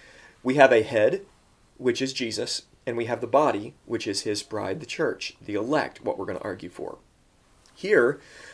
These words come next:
the reason we believe that it's only, that the household of God is reserved for Christians, those who have repented and believed, and this is just one example. So, Andy, wh-, what do you think? What are some implications? Uh, let's bounce this back and forth. I mean, obviously, I've got thoughts about it, but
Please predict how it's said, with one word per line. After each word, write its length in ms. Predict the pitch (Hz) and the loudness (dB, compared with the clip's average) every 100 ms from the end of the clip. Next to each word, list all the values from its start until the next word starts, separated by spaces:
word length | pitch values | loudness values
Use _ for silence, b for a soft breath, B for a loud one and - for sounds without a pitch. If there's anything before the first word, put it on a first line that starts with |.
| b | b
the 80 | 123 | 2
reason 260 | 131 135 | 4 2
we 100 | 165 | 0
believe 460 | 170 147 135 131 135 | 0 0 2 0 0
that 320 | 120 110 101 | 0 2 0
it's 240 | - 117 - _ | -2 -2 -4 _
only, 300 | 131 135 131 | -2 0 0
that 260 | - 117 - | 2 0 2
the 100 | 110 | -4
household 380 | 135 143 143 135 | 2 2 2 0
of 100 | 113 | 0
God 280 | 98 95 - | -2 -2 -4
is 180 | 117 110 | -4 -4
reserved 380 | 120 110 113 107 | -6 -2 -2 -2
for 300 | 117 113 113 _ | -2 -4 -4 _
Christians, 480 | - 185 - 104 107 | -4 -2 -2 -10 -4
those 160 | 110 | -4
who 80 | - | 0
have 100 | 113 | -2
repented 320 | 104 117 117 | -2 -6 -8
and 80 | 143 | -8
believed, 300 | 143 98 - - | -6 -6 -8 -12
and 100 | 127 | -8
this 140 | 127 | -6
is 160 | 131 - | -6 -12
just 240 | - 110 | -12 -10
one 100 | 104 | -8
example. 300 | 101 123 127 | -6 -6 -6
So, 180 | 107 - | -6 -4
Andy, 200 | 139 156 | -2 -2
wh-, 200 | 139 135 | -4 -4
what 100 | 151 | -4
do 40 | 185 | -4
you 80 | |
think? 320 | - 123 120 - | -4 -6 -6 -4
What 100 | 117 | -4
are 40 | |
some 160 | - 117 | -4 -10
implications? 500 | 113 120 101 110 - b b - | -4 -4 -4 -8 -14 b b -4
Uh, 80 | |
let's 120 | 104 110 | -4 -2
bounce 200 | 123 113 | -4 -2
this 100 | - | -2
back 140 | 110 | -4
and 100 | 101 | -2
forth. 300 | 110 107 107 | -4 -4 -6
I 60 | - | -8
mean, 140 | 110 | -8
obviously, 480 | 98 110 110 110 104 _ _ - | -6 -6 -6 -8 -10 _ _ -12
I've 100 | 107 | -4
got 140 | 107 - | -4 -2
thoughts 200 | 101 104 | -4 -2
about 220 | 107 104 | -4 -4
it, 160 | 95 - | -4 -2
but 240 | 101 - | -4 -4